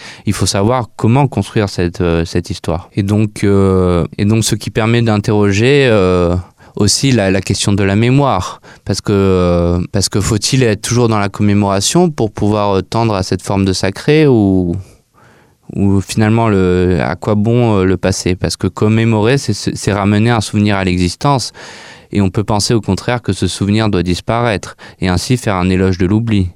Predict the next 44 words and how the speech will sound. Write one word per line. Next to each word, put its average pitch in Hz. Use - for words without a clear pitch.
C'est 104
ce 101
que 95
Nietzsche 101
a -
beaucoup 95
travaillé 101
sur 143
la 90
mémoire 90
de 90
l'histoire, 139
comme 95
étant 95
une 98
maladie 101
de, 90
de 95
l'histoire 98
et 92
de 92
l'humanité. 92
Avec, 92
euh, 76
on 98
peut 98
penser 104
notamment 104
avec 95
les 95
cas 98
de 95
résilience 90
où 101
le 92
passé 101
n'est 95
peut-être 95
pas 104
la 107
meilleure 92
chose 101
à 95
raviver, 95